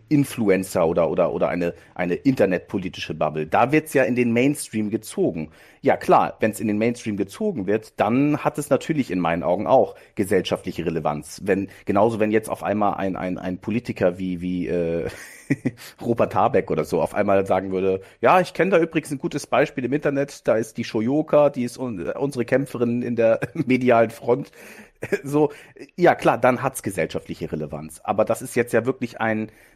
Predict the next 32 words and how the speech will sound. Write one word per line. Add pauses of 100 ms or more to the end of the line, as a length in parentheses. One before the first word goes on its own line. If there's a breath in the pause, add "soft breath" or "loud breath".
(140)
ein,
ein
Beispiel,
was,
was
du
dir
jetzt
rausgesucht
hast,
was
so
oft
nicht
vorkommt. (360 soft breath)
Oder (180)
sehe
ich
es
falsch?
Weil
ich
habe
jetzt
noch
nie
in
der
Zeitung
von,
von
einem,